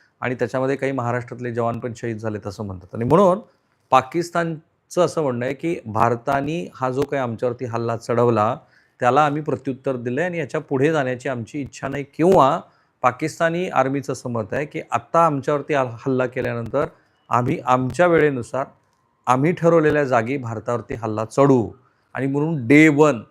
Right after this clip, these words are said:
असं मी म्हटलंय. आणि हे फार महत्त्वाचं आहे, कारण डे वनच्या संदर्भामध्ये आजची दिवसभराची घडामोड, पाकिस्तानचं प्रत्युत्तर आणि नंतर आंतरराष्ट्रीय समुदायाचं मत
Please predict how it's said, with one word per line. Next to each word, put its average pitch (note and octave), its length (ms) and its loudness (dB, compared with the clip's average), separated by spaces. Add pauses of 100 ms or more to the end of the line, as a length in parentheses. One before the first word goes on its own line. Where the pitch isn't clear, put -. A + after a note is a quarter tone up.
(120)
असं A#2+ 200 -12
मी A#2 120 -6
म्हटलंय. G2 420 -12
आणि A2+ 140 -12
हे B2+ 180 -6
फार C#3 200 2
महत्त्वाचं A#2+ 420 -2
आहे, A#2+ 80 -8
कारण A#2+ 180 -8
डे C3+ 160 4
वनच्या D3+ 360 -2
संदर्भामध्ये B2+ 720 -4 (380)
आजची B2 340 2
दिवसभराची C#3+ 580 2
घडामोड, B2+ 380 0
पाकिस्तानचं D3 680 -2
प्रत्युत्तर B2 640 -4 (400)
आणि B2 180 -2
नंतर C3 440 0
आंतरराष्ट्रीय C#3+ 580 0
समुदायाचं A#2+ 600 -4
मत A#2+ 200 0